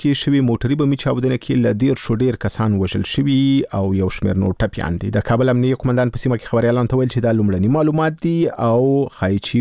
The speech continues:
وروستي ارقام توپیر ولري. د کورنیو چارو وزارت ویاند آزادۍ راډیو ته وویل چې د یوې، د یو تعلیمي مرکز سرتیري د کابل په لوري روان و چې د پنځمې امنیتي حوزې اړوند کمپنۍ سیمه کې د تروریستي برید قربانیان شول. د پیښې مسؤلیت وسلوالو طالبانو پر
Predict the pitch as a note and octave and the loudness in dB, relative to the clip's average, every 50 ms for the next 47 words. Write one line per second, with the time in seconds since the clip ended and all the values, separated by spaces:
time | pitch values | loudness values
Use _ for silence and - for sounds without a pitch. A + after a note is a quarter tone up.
0 | A#2+ A2+ G2+ G2 - - - - F#2+ F2 - - - F2+ F2+ F#2+ - - A2+ A2+ | 0 0 0 -2 -2 -2 -2 -2 -2 -2 -4 -4 -2 0 0 0 0 0 0 0
1 | G2+ - - - - - D#2 F2+ F#2 G2 G2 - - - - - - - - - | -2 -4 -6 -6 -6 -6 -4 -2 -2 -2 -4 -6 -8 -14 -16 -16 -14 -10 -2 0
2 | E3 D#3+ D3+ - E3 D#3 D#3+ F3 G3 G3 - F#3+ F3 F3 E3 D3+ D#3+ D#3 D#3+ D#3+ | 0 0 2 0 0 0 2 0 0 0 0 0 0 0 0 0 2 0 0 0
3 | - - D#3+ D3+ D3 D3 D3+ D3+ D3 C#3 C#3+ C#3 D3 D3 C#3 C#3 C#3 C#3 C3+ D3 | 0 0 0 0 2 2 2 2 2 2 2 2 2 0 0 2 0 0 0 0
4 | C#3 C#3 C#3 C3+ C3 B2+ - - C#3+ C3+ C3 A#2 G#2+ G#2 G2+ G2 G2+ G#2 - - | 0 2 2 2 0 0 0 0 0 0 0 0 0 2 2 0 0 0 0 -2
5 | A#2 G2+ G#2 A2 G#2+ G#2 G#2 G2+ G#2 G#2 G2+ - - F#2+ G2 G2+ A2 A2 G#2+ G2+ | -2 0 0 0 2 2 2 2 2 2 0 0 -2 -2 0 0 2 2 2 0
6 | G2 - - - A2+ - - - G2+ F2 - - D3 D3+ D3+ D3+ D3 D3 D3 D3 | 0 -2 -2 -4 -2 -2 0 -2 -2 -2 0 0 0 0 2 2 2 2 2 2
7 | C#3 C#3 B2+ A2+ - - F#2+ G2 G#2 A#2 - - A#2 B2 C3 B2 A#2+ A#2+ B2 C3 | 2 2 0 0 0 -2 -2 -2 -2 -2 0 0 0 0 0 0 2 0 0 2
8 | D#3 E3 D#3 C3+ A2 - G#2 G2 F#2 - G2 F#2+ - A2+ A2 G2+ F2+ F2+ F2+ F2+ | 2 2 2 0 0 0 -2 -4 -2 -2 -2 0 0 0 0 0 0 0 -2 -2
9 | - - - - C3 - C#3+ C#3 - D3 E3 D#3 C3 A2 - - F#2 F2 - F#2 | -2 -2 0 0 0 0 0 0 0 2 2 2 0 -2 -2 -4 -4 -4 -2 -2
10 | F#2+ F#2 - - - D#3 D#3+ - - G3 G2 - - - - - _ - - B2 | -2 -2 -2 0 0 0 0 0 -2 -2 -4 -4 -8 -18 -20 -20 _ -8 -2 -2
11 | A#2 A2 G2 F#2 - - F#2 F2 F#2 F2+ - - - F3 D3+ B2+ G#2 G#2 - - | 0 0 -2 -4 -4 -4 -4 -2 -2 -4 -4 -2 -2 -2 0 0 -2 -2 -4 -8
12 | - _ - - G#2 F#2 F2+ F2+ E2+ F2 E2+ E2+ F2 G2 F#2+ - - C3 A#2+ - | -16 _ -4 -2 -2 0 0 0 0 0 0 0 0 0 -2 0 0 -2 -2 -2
13 | - - - - - - - - E3+ D#3+ D#3 - - F3 - - E3 D#3+ C#3+ - | -4 -12 -18 -18 -18 -18 -6 -2 0 0 2 2 0 -2 -2 0 -2 -2 -2 0
14 | E3+ D#3+ D#3+ - D3+ - - D3+ D#3 D#3 D3+ C#3+ - - C#3 C3+ C#3+ C#3 C#3 B2 | -2 -2 -2 -2 -4 -2 0 0 2 2 2 0 0 -2 -2 0 0 0 0 0
15 | - A#2 A2 | -2 -2 -2